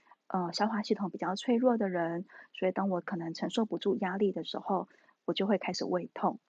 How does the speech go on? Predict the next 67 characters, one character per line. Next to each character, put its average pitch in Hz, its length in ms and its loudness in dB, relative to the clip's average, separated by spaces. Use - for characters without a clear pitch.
它 - 120 -6
可 - 120 -2
能 165 140 -2
是 - 100 -4
我 185 120 -2
反 - 200 -8
应 175 120 -6
出 - 160 -4
来 170 160 -4
的 247 140 -8
方 160 260 -4
式。 - 280 -2
那 202 140 0
也 196 140 2
许 208 200 2
其 - 160 -4
他 247 220 0
人， 202 400 4
呃， 180 480 0
呼 226 80 4
吸 277 140 4
系 302 120 4
统 190 160 2
比 - 100 -4
较 185 160 0
不 214 120 0
好 175 240 -4
的 180 120 0
人， 170 360 -4
那 190 120 0
他 185 120 -2
也 175 100 4
许 180 120 -4
会 185 160 2
开 196 160 0
始 - 240 -4
觉 165 140 0
得， 170 260 0
呃， 170 200 -2
过 208 260 4
敏、 180 360 2
感 170 160 -4
冒， 165 440 -2
然 175 140 -2
后 185 60 0
皮 - 180 0
肤 233 160 4
系 240 140 -2
统 208 160 -2
比 165 80 -4
较 170 140 -4
不 - 100 0
好 185 240 -2
的 180 140 0
人， 175 340 -2
他 - 100 -2
可 202 140 -6
能 214 80 -2
就 180 100 0
会 180 80 2
开 190 160 -4
始 170 140 -2
发 185 280 -2
痒、 190 340 0
起 - 200 -6
疹 - 280 -2
子。 - 220 -4